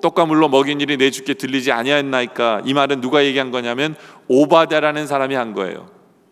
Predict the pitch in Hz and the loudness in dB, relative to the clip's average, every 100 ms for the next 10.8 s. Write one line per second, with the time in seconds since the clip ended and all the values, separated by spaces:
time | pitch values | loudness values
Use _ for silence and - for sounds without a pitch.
0 | _ _ _ _ - - _ - 127 151 | _ _ _ _ -20 -20 _ 0 2 2
1 | 165 160 165 123 - 160 156 180 165 180 | 2 -2 -4 -4 -6 -4 2 2 2 -4
2 | - 170 156 151 147 139 131 131 117 139 | -2 -2 0 0 -2 0 0 0 -2 -4
3 | - - - _ _ _ _ _ _ _ | -6 -14 -20 _ _ _ _ _ _ _
4 | _ _ _ _ 123 156 160 151 147 160 | _ _ _ _ 0 4 4 4 2 -2
5 | 170 165 143 117 104 101 110 139 175 165 | 0 0 0 -4 -2 -2 0 2 2 2
6 | 170 170 101 - - 131 143 170 170 170 | 2 0 -2 -8 -8 0 4 4 4 -2
7 | 165 156 147 151 139 139 120 120 117 123 | -2 -2 0 0 0 0 0 0 0 -2
8 | 104 95 107 123 151 - 123 147 165 165 | -2 -4 -2 2 2 2 4 4 4 0
9 | 143 143 160 160 - - 147 139 139 135 | -2 0 -2 -2 -6 0 0 2 2 2
10 | 107 - 139 139 139 151 147 | 0 -2 -2 0 -2 0 -2